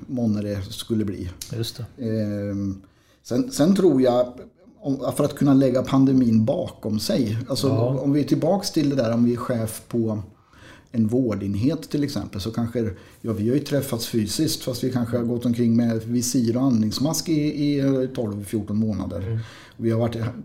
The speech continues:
Speaker 1: kanske en enormt pressad arbetssituation,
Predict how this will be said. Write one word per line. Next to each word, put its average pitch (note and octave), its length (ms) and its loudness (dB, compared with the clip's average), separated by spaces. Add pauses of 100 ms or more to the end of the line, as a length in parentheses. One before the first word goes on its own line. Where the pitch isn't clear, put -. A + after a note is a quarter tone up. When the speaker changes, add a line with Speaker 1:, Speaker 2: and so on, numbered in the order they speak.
(540)
Speaker 1:
kanske A#2+ 240 0
en A2+ 100 6
enormt B2+ 760 2
pressad A#2 400 0
arbetssituation, A2 1040 0